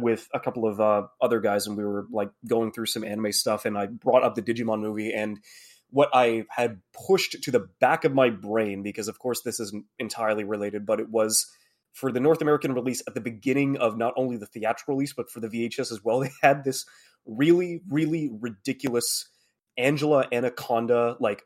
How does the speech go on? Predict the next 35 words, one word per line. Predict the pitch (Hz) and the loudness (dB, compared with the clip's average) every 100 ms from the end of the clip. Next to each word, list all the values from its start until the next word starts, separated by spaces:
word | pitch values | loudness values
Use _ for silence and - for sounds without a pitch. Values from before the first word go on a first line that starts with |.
| - - | -16 -8
three, | 123 127 139 | -6 -2 -2
four | 139 - 127 131 | -4 -6 -2 0
minute, | 110 113 113 - _ _ _ _ _ - - - | 0 0 -2 -4 _ _ _ _ _ -18 -8 -2
uh, | 110 101 - | 0 0 -2
intro, | 127 139 151 151 175 170 _ _ _ _ | -2 0 0 2 0 -4 _ _ _ _
which | 127 123 | -4 0
was | 131 113 101 - - _ | 2 2 2 -2 -8 _
really | 135 113 160 180 170 | -6 2 4 6 4
<laughs> | |
off-putting | 139 160 - 147 151 | 2 0 4 4 4
to | 147 139 | 2 2
me | 131 127 | 4 4
as | 110 | 2
a | 110 | 0
kid | - 127 131 | 0 2 2
in | 139 117 | 0 0
the | |
beginning, | 107 104 120 165 | 0 0 0 2
but | 131 | 2
then | - 120 110 113 | 6 4 4 0
actually | 110 - - 123 113 98 _ - - | -2 -2 0 2 0 -2 _ -20 -6
going | 120 117 110 | 4 6 6
back | 110 107 | 6 4
and | 107 | 2
revisiting | 104 110 107 117 147 156 | -4 -2 -2 -2 -2 0
and | 107 | -2
realizing | 107 113 113 110 110 | 0 2 4 4 0
that | 104 | -2
that | 110 104 | 0 0
was | 104 | -4
actually | - - - - 131 120 104 - _ _ _ _ - | -6 -2 -2 -2 -2 -2 -4 -12 _ _ _ _ 0
something | - 123 123 | 2 4 2
that | 113 | 2
they | 110 | -2
j-, | 104 | -4